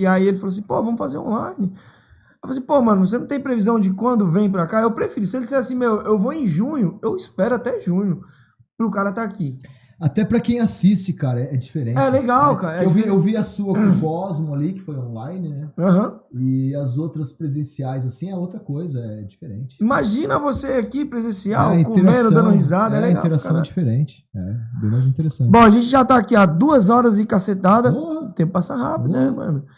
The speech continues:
Speaker 1: É, pô, mano, quer, quer, quer mandar mais um recado? Quer falar, quer xingar alguém? Quer mandar um abraço pra alguém?
Speaker 2: Ah, velho, hoje em dia eu não tenho mais quem <laughs> xingar, assim, entendeu?
Speaker 1: Mas a gente arruma alguém
Speaker 2: É
Speaker 1: rapidinho.
Speaker 2: assim, ó,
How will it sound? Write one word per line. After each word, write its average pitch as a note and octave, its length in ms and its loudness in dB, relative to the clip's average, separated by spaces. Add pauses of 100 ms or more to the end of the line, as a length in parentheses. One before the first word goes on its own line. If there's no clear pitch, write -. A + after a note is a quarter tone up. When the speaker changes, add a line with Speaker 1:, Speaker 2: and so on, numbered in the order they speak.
(480)
Speaker 1:
É, E3 440 8
pô, B3+ 320 6
mano, E3+ 500 8
quer, A#3 260 8
quer, A#3 340 6
quer G#3 140 2
mandar G3 240 4
mais F#3+ 180 4
um F#3 60 2
recado? F#3 480 4
Quer F#3+ 140 0
falar, F3+ 340 0
quer F3+ 140 0
xingar F3 240 -2
alguém? F#3 540 2
Quer E3+ 180 0
mandar E3+ 260 2
um E3 80 2
abraço D#3 400 0
pra C#3+ 80 -4
alguém? E3+ 340 -2
Speaker 2:
Ah, F#3+ 120 2
velho, E3 280 6
hoje A3+ 220 6
em A3 40 8
dia G3 180 8
eu A#3 60 4
não C4 100 4
tenho A3 280 0
mais F#3 320 4
quem F3 240 6
<laughs> - 0 -
xingar, C#3 580 8
assim, B2 220 0
entendeu? A#2+ 480 6
Speaker 1:
Mas A#3+ 140 4
a G#3+ 100 8
gente G#3 140 4
arruma C4+ 300 8
alguém G3+ 200 6
Speaker 2:
É F#3 40 6
Speaker 1:
rapidinho. F#3+ 440 8
Speaker 2:
assim, C3 160 6
ó, B2+ 320 2